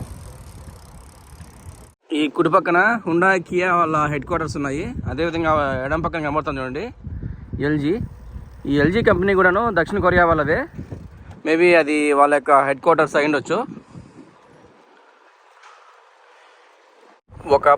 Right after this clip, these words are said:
పదహైదు రోజుల ముందు ఈ చెట్లలో పువ్వులు విరక్కాయేసినాయి. ఇక్కడ జనాలైతే ఎలా ఉన్నారంటే, నేను దీనిపైన కూడా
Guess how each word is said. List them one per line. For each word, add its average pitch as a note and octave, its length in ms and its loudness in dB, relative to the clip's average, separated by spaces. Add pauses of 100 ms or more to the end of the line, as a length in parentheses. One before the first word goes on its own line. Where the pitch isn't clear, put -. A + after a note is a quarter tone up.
పదహైదు D#3+ 460 4
రోజుల F#3 320 4
ముందు E3 240 0 (220)
ఈ - 20 -10 (120)
చెట్లలో F#3 360 -6 (140)
పువ్వులు E3+ 380 -8 (100)
విరక్కాయేసినాయి. D#3+ 800 0 (960)
ఇక్కడ C#3+ 220 0 (500)
జనాలైతే E3 540 2 (800)
ఎలా D#3 140 2 (100)
ఉన్నారంటే, E3 400 2 (1200)
నేను D3 200 2 (540)
దీనిపైన E3 400 4
కూడా F3 120 6